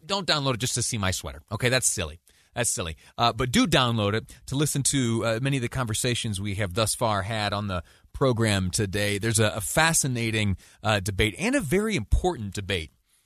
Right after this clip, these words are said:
playing out right now between two pieces of legislation. Number one, the Equality Act. That passed the House just yesterday. The other is the Fairness for All Act, introduced just today, reintroduced,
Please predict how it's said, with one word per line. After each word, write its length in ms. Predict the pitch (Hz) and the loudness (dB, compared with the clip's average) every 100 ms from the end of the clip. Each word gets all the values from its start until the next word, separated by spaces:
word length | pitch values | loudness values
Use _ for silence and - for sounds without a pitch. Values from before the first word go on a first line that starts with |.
| _ _ | _ _
playing 280 | - 127 113 | -2 0 0
out 260 | 117 101 101 | 0 0 0
right 240 | 107 101 | -2 -2
now 260 | 101 101 117 | -2 0 0
between 340 | 110 - 131 | -2 -4 -4
two 300 | 117 - 185 | -4 -4 -6
pieces 340 | - 175 151 135 | -4 -4 -2 -2
of 120 | 127 | -2
legislation. 600 | 131 110 - 117 95 98 | -2 -2 -4 -4 -4 -4
Number 200 | 117 110 | -4 -4
one, 260 | 117 160 170 | 0 0 0
the 100 | 135 | -4
Equality 560 | - - 143 107 92 | -2 0 2 2 0
Act. 240 | 80 - - _ _ | -4 -8 -18 _ _
That 180 | 123 131 | -4 2
passed 340 | - 131 123 113 | 4 4 0 -2
the 120 | 95 | -2
House 260 | 113 120 | 0 0
just 260 | - 98 - | 0 -4 -2
yesterday. 400 | 135 - 131 127 | -2 -2 -2 -2
The 160 | 113 117 | 0 0
other 280 | 151 131 - - - | 2 0 -2 -12 -6
is 140 | 123 | -4
the 80 | 110 | -2
Fairness 440 | - 127 135 135 - | -2 -2 0 -2 -2
for 180 | 113 | 0
All 240 | 101 123 110 | 2 2 2
Act, 280 | 113 131 - | -2 -2 -4
introduced 520 | 120 120 113 120 - | -6 -6 -4 -2 -2
just 220 | 123 - | -4 -4
today, 300 | 101 123 120 | -2 0 0
reintroduced, 800 | 104 202 165 107 107 92 90 | 2 2 0 -2 -2 0 -2